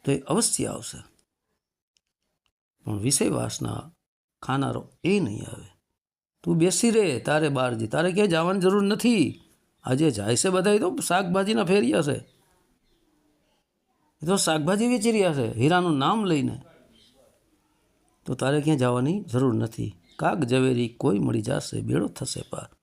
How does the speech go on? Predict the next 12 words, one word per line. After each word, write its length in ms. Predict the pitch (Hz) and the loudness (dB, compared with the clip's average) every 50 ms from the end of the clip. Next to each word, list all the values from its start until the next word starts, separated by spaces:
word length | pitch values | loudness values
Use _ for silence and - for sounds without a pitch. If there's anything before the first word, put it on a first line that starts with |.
| _ _ _ _ _ _ _ _ _ _ _ _ _ _ _ _ _ _ _ _ _ _ - | _ _ _ _ _ _ _ _ _ _ _ _ _ _ _ _ _ _ _ _ _ _ -6
દુલાભાઈ 380 | 131 131 143 151 143 120 117 127 | -2 0 0 2 0 0 0 0
આ 100 | 123 117 | 0 0
કાગ 220 | 113 - 117 131 | 0 0 -2 0
બાપુ 320 | 131 127 123 120 - 120 110 | 0 0 -2 -2 -2 -4 -4
કહે 240 | - 107 117 127 127 | -2 0 0 0 0
છે 280 | - 202 226 247 247 226 - _ _ _ _ _ _ _ _ _ _ _ _ _ _ _ _ _ _ _ _ _ _ _ _ _ _ _ _ _ _ _ _ _ _ _ _ _ _ _ _ _ _ - | 0 2 2 2 0 -2 -6 _ _ _ _ _ _ _ _ _ _ _ _ _ _ _ _ _ _ _ _ _ _ _ _ _ _ _ _ _ _ _ _ _ _ _ _ _ _ _ _ _ _ 2
કે 500 | 165 180 196 214 233 247 262 269 262 - _ _ _ _ _ _ _ _ _ _ _ _ _ _ _ _ - | 4 4 4 4 4 4 2 0 -4 -10 _ _ _ _ _ _ _ _ _ _ _ _ _ _ _ _ -2
કોઈ 240 | - 143 165 180 190 | 0 2 4 4 2
તને 320 | 175 - 160 156 170 180 | 2 0 2 2 2 2
ઝવેરી 340 | 151 120 127 131 139 139 147 | 2 2 2 2 2 4 2
મળી 300 | 139 123 107 127 156 165 | 2 2 2 2 2 2
જશે 280 | 135 127 - - 90 | 2 0 -4 -6 -8